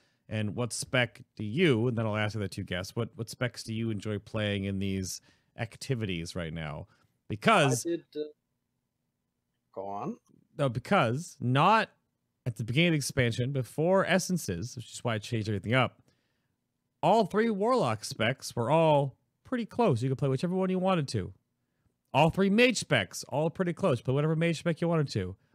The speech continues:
Speaker 1: Essences come in, flop themselves on the table, like, oh, huge disparities. So where, where are Warlocks in all this now?
Speaker 2: I think, uh, I mean, personally, I'm, I'm super biased here,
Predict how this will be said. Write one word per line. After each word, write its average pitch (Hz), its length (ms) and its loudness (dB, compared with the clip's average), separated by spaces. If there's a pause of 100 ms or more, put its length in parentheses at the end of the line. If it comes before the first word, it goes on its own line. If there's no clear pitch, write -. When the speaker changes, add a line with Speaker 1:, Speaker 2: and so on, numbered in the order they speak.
(420)
Speaker 1:
Essences 165 440 0
come 135 280 2
in, 120 320 2 (340)
flop 175 460 2
themselves 160 400 0
on 147 100 2
the 139 80 0
table, 123 540 2
like, 110 240 -2 (100)
oh, 170 320 6 (260)
huge 208 440 -2
disparities. 123 640 -2
So - 160 -4
where, 170 260 2
where 190 200 2
are 208 60 4
Warlocks 147 480 0
in 104 80 -2
all 90 120 -4
this 80 240 -10
now? - 180 -12 (1200)
Speaker 2:
I 147 80 -2
think, 180 380 -2
uh, 151 320 4 (360)
I 143 60 -4
mean, 165 180 2
personally, 156 720 -2
I'm, 143 460 0 (600)
I'm 160 180 0
super 123 360 -2
biased 110 380 -4
here, 104 180 -10